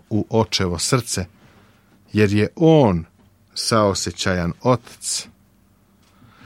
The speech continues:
Kada spadne točak sa tvog kamiona, ko će tebi možda izgledati kao nemoguć problem, ali on će te čuti i odgovorit će na taj vapaj. Ako ti kaže ne,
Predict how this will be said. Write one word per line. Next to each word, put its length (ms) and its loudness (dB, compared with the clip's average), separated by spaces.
Kada 240 4
spadne 420 4
točak 440 2
sa 140 2
tvog 340 2
kamiona, 600 4
ko 180 2
će 140 0
tebi 360 4
možda 500 4
izgledati 720 2
kao 220 2
nemoguć 460 2
problem, 460 2
ali 320 0
on 260 4
će 140 -4
te 140 -4
čuti 420 2
i 100 0
odgovorit 560 4
će 140 -6
na 120 -2
taj 240 -6
vapaj. 440 0
Ako 240 -2
ti 120 -8
kaže 440 0
ne, 360 2